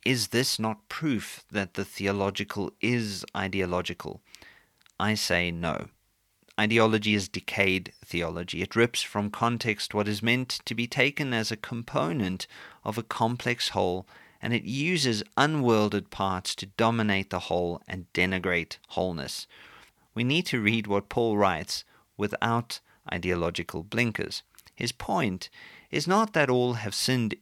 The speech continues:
in precisely the same way. Within this conception of sin, the specifics matter a great deal.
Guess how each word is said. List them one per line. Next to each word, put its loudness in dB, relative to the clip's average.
in 0
precisely -4
the -4
same -4
way. 0
Within 4
this 4
conception 2
of -2
sin, -2
the -2
specifics -2
matter -2
a -2
great -2
deal. 0